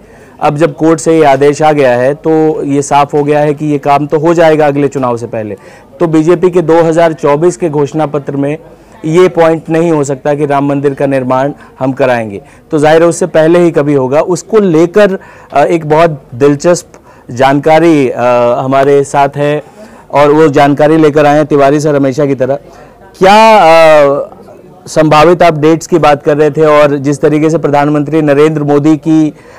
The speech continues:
एक अदा रही है कि वो हर event को एक mega event, grand event में बनाते हैं, इन सब का एक detail study करके, अ, विद्याशंकर तिवारी सर एक खास और exclusive report आपके लिए लाए हैं।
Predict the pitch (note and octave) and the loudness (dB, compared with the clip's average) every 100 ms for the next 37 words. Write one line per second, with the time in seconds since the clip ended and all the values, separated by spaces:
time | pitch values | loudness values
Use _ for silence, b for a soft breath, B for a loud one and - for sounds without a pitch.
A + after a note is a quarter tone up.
0 | B C3+ C3 C#3+ D3+ D#3 D3+ D#3 D#3+ D#3 | B -4 -2 0 2 4 4 2 0 0
1 | D3 C3 D3+ D#3+ D3+ D#3 D3 E3 D#3+ C#3+ | -2 0 0 2 0 -2 -2 0 0 -2
2 | - B B B2+ D3+ E3 D#3+ D3 D#3 C3 | -8 B B 0 2 4 2 2 -4 -6
3 | B2+ C#3+ D3+ D3 D3 C#3+ D3 C3+ B2+ A#2 | -2 0 0 0 -2 -2 -2 -2 -4 -6
4 | A#2+ A#2+ C3 B B B B - E3 D#3+ | -6 -6 -8 B B B B -6 -4 0
5 | F3 E3+ F#3+ F3+ F3+ - C#3+ D3 E3+ E3+ | 0 2 2 4 2 -2 -2 -2 2 2
6 | E3 - D3+ D#3+ D3+ D3 D#3 E3 D#3+ C#3 | 0 0 -2 0 0 -2 0 2 2 2
7 | C3 B2+ A#2+ A2 B B B C#3+ C#3+ D#3 | 2 2 0 -4 B B B -4 0 0
8 | D3+ D#3 D3+ D3+ D3 D3 D#3 D#3 C#3+ - | 0 0 0 0 0 0 0 0 -2 -10
9 | B B - - D#3+ F3+ - E3+ D#3+ - | B B -14 0 2 2 0 0 0 -2
10 | - F3+ F3+ F#3+ D3 D3 D3 D3 C3+ B2 | -4 0 2 2 2 0 0 0 0 -2
11 | C#3+ C3+ B2 A#2 A#2 | -2 0 0 -2 -6